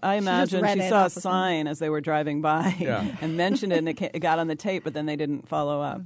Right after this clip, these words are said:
Speaker 3: Well, thanks to Reddit, you can now buy a number of T-shirts, uh, that say "Shrimp sale at the Crab, uh, Crib," or,
Speaker 2: Do
Speaker 3: and
Speaker 2: you
Speaker 3: there's
Speaker 2: think the Crab Crib is now just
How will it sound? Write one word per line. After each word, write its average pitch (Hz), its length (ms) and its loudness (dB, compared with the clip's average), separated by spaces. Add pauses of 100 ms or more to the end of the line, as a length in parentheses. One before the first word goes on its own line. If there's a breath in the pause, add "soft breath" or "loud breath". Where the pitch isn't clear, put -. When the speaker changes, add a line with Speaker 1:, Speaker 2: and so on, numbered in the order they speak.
(120)
Speaker 3:
Well, 139 140 8
thanks 170 240 8
to 165 120 6
Reddit, 131 280 6
you 117 80 -2
can 127 120 -2
now 127 160 4
buy 120 280 4
a 113 160 -4
number 127 460 2
of 107 160 -4
T-shirts, 120 600 -6 (100)
uh, 131 380 2
that 123 220 -2
say 107 260 -2
"Shrimp 104 380 -4
sale 104 360 -2
at 98 140 -4
the 101 80 -10
Crab, 95 380 -4 (160)
uh, 98 220 -2
Crib," 95 400 -2
or, 104 240 0
Speaker 2:
Do - 40 -14 (280 loud breath)
Speaker 3:
and 117 60 4
Speaker 2:
you 123 40 4
Speaker 3:
there's 120 140 2
Speaker 2:
think 359 140 -4
the - 40 -20
Crab 196 320 -4
Crib 254 300 -2
is 240 120 -2
now 196 200 -2
just 190 180 -6